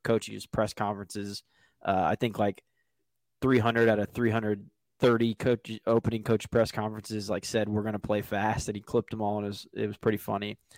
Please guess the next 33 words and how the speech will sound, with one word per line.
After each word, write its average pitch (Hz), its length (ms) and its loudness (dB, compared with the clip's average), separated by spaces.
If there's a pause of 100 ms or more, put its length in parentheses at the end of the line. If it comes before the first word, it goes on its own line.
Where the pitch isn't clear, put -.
(120)
Um, 104 260 -2
but 117 80 6
I 127 60 8
do 139 140 6
think 131 280 0 (100)
Indiana 113 400 0
lives 101 300 -2
that, 92 320 -6
and, 110 180 -2
and, 107 140 -6
you 104 80 -2
know, 101 200 0 (360)
I 101 100 -2
think 117 220 -2
they 110 100 4
do 110 380 2 (160)
push 123 200 4
the 107 100 -6
tempo, 107 440 2
and 104 100 -4
their 101 100 -6
bigs 107 300 4
push - 280 0
it 101 80 -2
up. 104 260 0
And 98 160 -4 (340)
I 95 60 0
think 117 400 -2 (320)
last 90 460 2
I 95 80 0
looked 110 360 4
at 101 160 -2
KenPom 104 640 -4